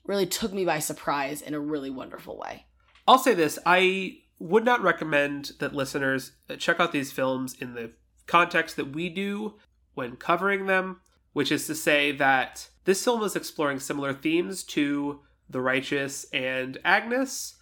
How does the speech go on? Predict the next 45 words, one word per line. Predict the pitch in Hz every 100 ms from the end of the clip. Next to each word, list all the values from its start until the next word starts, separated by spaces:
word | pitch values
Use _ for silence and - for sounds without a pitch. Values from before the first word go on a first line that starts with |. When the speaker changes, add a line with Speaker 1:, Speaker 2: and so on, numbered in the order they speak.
| _ _ _ _
Speaker 2:
and | 160 180 185 190
Speaker 1:
And | 160
a |
little | 160 160
bit | 165
of |
Hellbender. | 156 160 165 165 175 -
Speaker 2:
and | 156
a |
little | 147 156
bit | 156
of |
Hellbender, | 175 185 208 220
so | -
maybe | 233 240 320
you | 302 285
shouldn't | 269 240 240
watch | 214 226 220
them | - 214 208 208
all | 190 190 196
in | 190 190 -
a | 190
couple | 196 302
days. | - - 233
Speaker 1:
<laughs> | 466 - 466 - - 269 254
Speaker 2:
Because | - - 196 170
Speaker 1:
Right, | 226
Speaker 2:
then | 226 226
Speaker 1:
maybe |
you | 294
shouldn't | 285 277 247
watch | 220 214 -
ten | 202 202
movies | 190 175 170 151
in | 165 147
three | 160 165
days, | 156 143 139 143
and | 160
then | 165 160
maybe | 165 151
you'll | 151
have | 143 156
a |
different | 156 160 156
<laughs> | 147